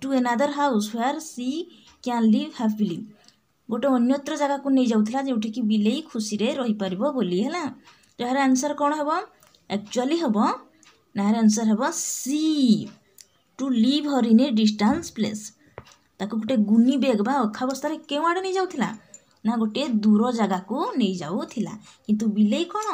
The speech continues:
କୁକୁର ଆଗରେ, ଆଗରେ କ'ଣ କହୁଥିଲା? ନା ଫୁଟାଣି ମାରି କହୁଥିଲା ଯେ ସେ ଲୋକ ଜଣ-, ଜ-, କ'ଣ ଲୋକଟି ତାକୁ ବୃନ୍ଦାବନକୁ ନେଇଯାଉଥିଲା ବୋଲି। କିନ୍ତୁ ଏହା ସମ୍ପୂର୍ଣ୍ଣ ଭୁଲ। ଲୋକଟି ତାକୁ କ'ଣ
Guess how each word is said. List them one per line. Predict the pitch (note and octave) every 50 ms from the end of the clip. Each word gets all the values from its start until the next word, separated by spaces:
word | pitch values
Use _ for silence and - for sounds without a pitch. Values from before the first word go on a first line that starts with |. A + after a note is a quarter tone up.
| A3+ G#3+
କୁକୁର | G#3+ G3+ G#3 - A3 A3+
ଆଗରେ, | A3+ A#3 A3 B3+ C4+ D4 F#4 A#4+ A#4+ - - _ _ _ _ _ _ _ _ _ _ _ -
ଆଗରେ | - F#3+ F#3+ G#3+ A#3 C#4
କ'ଣ | C#4 D#4 E4 F4
କହୁଥିଲା? | E4+ E4 E4 D4 - D#4 E4 D#4+
ନା | D4 C#4+ D#4+ F#4+ A4 - _ _ _ - - _ _ _
ଫୁଟାଣି | - G#3+ G#3+ A#3 B3+ C4 C#4
ମାରି | C4+ C4+ C4 C4+
କହୁଥିଲା | C4+ C4+ C4 - B3+ C4 C4
ଯେ | C4 E4 G4+ B4+ - - _ _ _ _
ସେ | - B3+ B3+ C4 - - - - -
ଲୋକ | G3+ G#3+ G#3 G#3 G#3 - A#3+
ଜଣ-, | A#3 A#3 A#3 A3 G#3+ - F3 F3+ G3 G#3 G3
ଜ-, | F#3 F#3 G#3+ G#3 F3+ F#3 G3 G3 F#3+ F#3 - - -
କ'ଣ | C4+ C#4 C4+ A3 F#3+
ଲୋକଟି | G3 G3 F#3+ - G#3+ G#3+ C4 A3+
ତାକୁ | A#3 G#3+ G#3 - D4+ D#4
ବୃନ୍ଦାବନକୁ | C4+ A3+ G#3+ G#3 G3+ F#3+ F#3+ F#3 G3 G3 G3 G#3+ C#4+ D#4+
ନେଇଯାଉଥିଲା | D#4 B3+ G3+ F#3+ F3 F3+ - G#3+ B3 D4
ବୋଲି। | C4+ A3+ F#3 - - - - - - -
କିନ୍ତୁ | G#3 G#3 A3+
ଏହା | G#3+ A3 C#4
ସମ୍ପୂର୍ଣ୍ଣ | C#4 - A3 F3+ F3+ - F#3 G#3 C4 D#4
ଭୁଲ। | D4 - G3 C#3+ A2 - - - - - - - -
ଲୋକଟି | G3 F#3+ F3+ G3 G#3 B3 B3
ତାକୁ | A3 A3 G#3+ B3+ D#4
କ'ଣ | - - G#4+ A4